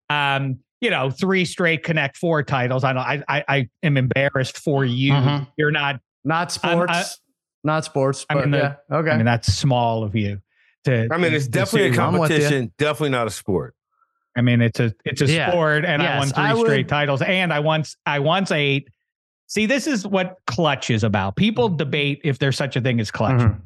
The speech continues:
Speaker 1: I once entered a wing eating contest when I was matriculating at Indiana University. Went there, fifty
Speaker 2: Gross.
Speaker 1: wings, fifty wings.
Speaker 2: Oh.
Speaker 1: The standard was first round, you have to make it to the second round.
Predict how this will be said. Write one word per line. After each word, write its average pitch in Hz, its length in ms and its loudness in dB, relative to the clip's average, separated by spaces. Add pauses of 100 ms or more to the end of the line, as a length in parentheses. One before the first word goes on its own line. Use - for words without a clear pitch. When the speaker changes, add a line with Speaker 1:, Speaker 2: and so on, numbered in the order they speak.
(360)
Speaker 1:
I 190 120 0
once 233 260 0
entered 147 540 0
a 143 60 0
wing 147 260 2
eating 113 380 2
contest 107 720 0
when 127 180 2
I 117 100 2
was 113 160 0
matriculating 117 840 0
at 104 100 2
Indiana 107 480 4
University. 104 680 0 (360)
Went 156 240 -2
there, 151 180 -2 (200)
fifty - 500 -2
Speaker 2:
Gross. 208 160 2
Speaker 1:
wings, 190 400 0
fifty 208 400 -2
wings. 185 320 2
Speaker 2:
Oh. 90 40 0
Speaker 1:
The 151 100 0
standard 190 480 0
was 165 220 0
first 190 340 -2
round, 151 200 0
you 143 80 2
have 156 320 0
to 170 80 0
make 160 220 0
it 160 120 -4
to 160 100 0
the 147 80 0
second 170 320 -2
round. 175 200 0